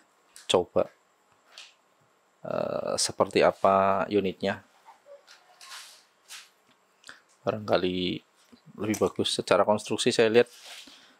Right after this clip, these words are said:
ada sedikit keunggulan dibandingkan, eh, Jing ini. Tapi secara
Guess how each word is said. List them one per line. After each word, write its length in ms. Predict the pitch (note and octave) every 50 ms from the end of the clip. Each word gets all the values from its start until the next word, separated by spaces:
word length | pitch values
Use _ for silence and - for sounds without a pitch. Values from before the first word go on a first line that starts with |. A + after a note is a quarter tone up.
| _ _ -
ada 720 | G#2+ G#2 - - A2 G#2 G2 G2 G2+ G2 G2+ G2 G2+ G2 G2
sedikit 480 | - - - - - - A2 G#2 - - - - _ _ - - - - - - _ _ _ _ _ _ -
keunggulan 480 | - - - A2 G#2 G2 G2 G2 A2+
dibandingkan, 720 | A#2 A2 G#2+ F#2+ G2+ F#2 F#2 F#2 F#2 - A2 A2 A2+ A#2+ A#2 - _ _ _ _ _ _ _ _ _ _ _ _ _ _ _ _ - - - - - _ _ _ - - - - _ _ _ - - _ - G2+
eh, 320 | G2 F#2+ G2 F#2+ F#2+ G2+ F#2+ -
Jing 160 | - G#2+ G#2 -
ini. 240 | A2 G2+ F#2+ F#2 F2+ F#2 _ _ _ _ _ _ _ _ _ _ _ _ _ _ _ - - - - - - _ _ _ _ _ _ _ _ _ _ _ - - - - _ _ _
Tapi 240 | - - - - G#2+
secara 560 | - G#2+ - - G#2 G2 G2+ G2 G2 F#2+ G2